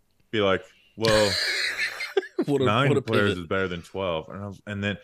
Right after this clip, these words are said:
Speaker 1: and you still get people in the replies being like, "Dude, that's a professional athlete. Like, you're, you're not gonna agree with him."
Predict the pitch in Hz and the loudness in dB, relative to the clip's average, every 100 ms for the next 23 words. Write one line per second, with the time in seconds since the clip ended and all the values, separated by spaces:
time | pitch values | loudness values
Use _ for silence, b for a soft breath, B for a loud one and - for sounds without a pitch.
0 | b _ 156 165 170 143 - 254 285 190 | b _ 2 4 4 4 2 6 6 6
1 | 185 - 180 165 151 139 - 135 135 123 | 4 2 2 2 2 2 4 6 6 4
2 | 127 120 107 104 - 147 123 101 117 120 | 2 -2 0 -2 -2 0 0 0 -2 -4
3 | 92 95 117 110 - 98 92 98 - 82 | -14 -10 -6 -6 -8 -6 -4 -4 -6 -12
4 | 73 78 82 - - 67 90 95 80 69 | -12 -10 -10 -12 -16 -6 -2 0 -2 -6
5 | 92 92 92 95 85 78 87 98 - 101 | -2 -2 0 -2 -2 -2 -2 -2 -4 -10